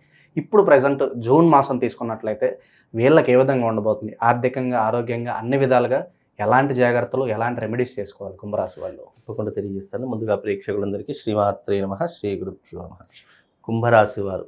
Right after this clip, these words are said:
Speaker 2: మహర్జాతకులు, అదృష్టవంతులు, ధైర్యవంతులు అని కూడా చెప్పుకోవచ్చు. కుంభరాశి వారిలో పుట్టినటువంటి వారు మొ-, ఎక్కువగా ఆనందంగా ఉండాలి, ఎక్కువ దేన్ని పట్టించుకోకుండా ఉండాలి, మనసును ప్రశాంతంగా ఉంచుకోవాలి అనే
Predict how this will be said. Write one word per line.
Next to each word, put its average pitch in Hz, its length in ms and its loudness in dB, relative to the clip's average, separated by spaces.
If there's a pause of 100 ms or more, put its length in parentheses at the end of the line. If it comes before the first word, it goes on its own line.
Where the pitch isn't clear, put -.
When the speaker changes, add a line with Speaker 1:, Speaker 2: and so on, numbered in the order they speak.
(220)
Speaker 2:
మహర్జాతకులు, 101 920 -2 (480)
అదృష్టవంతులు, 101 920 -6 (440)
ధైర్యవంతులు 107 760 0
అని 101 160 -4
కూడా 101 180 -4
చెప్పుకోవచ్చు. 95 720 -10 (460)
కుంభరాశి 127 500 4
వారిలో 113 420 4
పుట్టినటువంటి 113 720 -4
వారు 110 160 -2
మొ-, 104 400 -10
ఎక్కువగా 113 800 4 (380)
ఆనందంగా 120 680 4
ఉండాలి, 104 400 -2 (160)
ఎక్కువ 139 380 0
దేన్ని 127 500 0
పట్టించుకోకుండా 117 960 -4
ఉండాలి, 107 420 -6 (320)
మనసును 120 320 2
ప్రశాంతంగా 120 640 0
ఉంచుకోవాలి 107 800 -2
అనే 110 180 -2